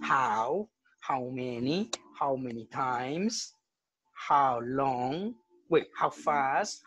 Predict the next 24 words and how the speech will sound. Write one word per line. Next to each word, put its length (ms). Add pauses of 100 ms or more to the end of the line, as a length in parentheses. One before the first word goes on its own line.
how 100
long, 540 (240)
how 220
often. 440 (460)
See, 220 (220)
I 100
know 240
all 200
the 120
information 500
questions. 500 (100)
Do 100
you 200
remember? 480 (340)
¿Se 140
acuerdan 340
de 100
todas 300
las 120
inf-, 200
las 260 (140)
preguntas 280
de 80
información? 680